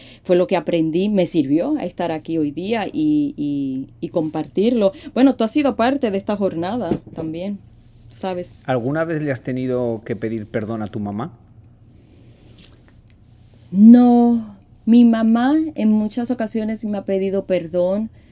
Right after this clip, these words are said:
Speaker 1: porque pues como toda madre quiso darme, pues, lo que ella pensaba que era una vida perfecta. Y a lo que, a la que yo siempre le respondo, "No me pidas perdón, porque gracias a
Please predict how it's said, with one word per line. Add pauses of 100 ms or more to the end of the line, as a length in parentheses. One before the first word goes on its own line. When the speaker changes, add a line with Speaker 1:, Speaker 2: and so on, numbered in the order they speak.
(420)
Speaker 1:
porque (340)
pues
como
toda
madre
quiso
darme,
pues,
lo
que
ella
pensaba
que
era
una
vida
perfecta. (480)
Y
a
lo
que,
a
la
que
yo
siempre
le
respondo,
"No
me
pidas
perdón,
porque
gracias
a